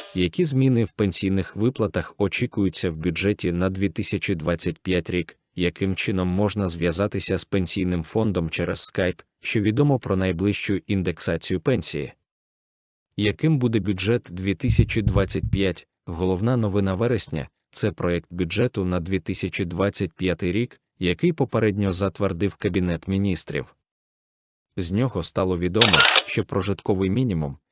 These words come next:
і мінімальну зарплату наступного року збільшувати не планують. Це означає, що мінімальна пенсія залишиться на рівні дві тисячі триста шістдесят одна гривня, мінімальна зарплата становитиме, як і зараз,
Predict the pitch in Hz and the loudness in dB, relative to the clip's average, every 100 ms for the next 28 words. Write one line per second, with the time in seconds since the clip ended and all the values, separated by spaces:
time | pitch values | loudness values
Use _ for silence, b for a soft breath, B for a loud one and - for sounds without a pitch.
0 | _ - 101 95 98 107 113 107 95 82 | _ 0 2 2 2 2 2 0 0 -4
1 | - 98 101 95 85 - 107 - 82 82 | -2 -4 -2 -4 -2 -4 -6 -4 -4 0
2 | 101 139 117 92 82 120 135 123 110 101 | 0 2 0 -2 0 -2 0 -2 -2 0
3 | 95 92 - 101 110 92 67 - _ _ | 0 0 0 0 0 -2 -4 -12 _ _
4 | _ _ _ _ _ _ _ _ - 101 | _ _ _ _ _ _ _ _ -2 0
5 | 90 80 85 - 98 69 - _ - - | 0 -2 -2 -2 -2 -4 -10 _ -8 0
6 | 120 117 120 131 107 90 127 123 - 92 | 2 4 4 4 2 0 2 2 2 0
7 | 82 90 107 - 123 - 95 90 98 120 | 0 0 0 0 -2 -2 -2 0 0 0
8 | 101 95 87 95 110 - 101 104 - 113 | 0 -2 -2 -4 -4 -4 -2 -4 -2 0
9 | 131 - 107 110 101 104 - 120 - 98 | 0 0 -2 -2 -2 -2 0 -2 0 -2
10 | 90 98 92 110 117 110 98 95 98 101 | 0 -2 0 0 0 0 0 0 0 2
11 | 98 95 90 90 - 98 87 - 87 95 | 2 0 -2 -4 -2 -2 -2 -4 -2 -2
12 | 107 135 82 73 - _ - 90 87 92 | 0 0 0 -4 -8 _ -2 0 0 -2
13 | 92 139 98 - | 0 0 0 -2